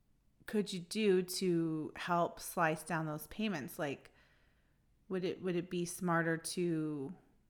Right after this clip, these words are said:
save money on gas and try to live closer to work so that way <laughs> you don't have to,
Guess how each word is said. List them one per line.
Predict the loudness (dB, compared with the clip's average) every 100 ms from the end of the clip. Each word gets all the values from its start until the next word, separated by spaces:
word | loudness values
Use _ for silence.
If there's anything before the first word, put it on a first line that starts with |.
| _
save | -2 2 2
money | 2 2
on | 0 -2
gas | 0 0 0 -6
and |
try | -4 -2
to | -2
live | -2 -4 -6
closer | -6 -4 -2 0
to | 0
work | 2 0 0
so | -4
that | 2 2 2
way | 4
<laughs> |
you | 6 6
don't | 4 4
have | 6 6 4 2
to, | 4 4 4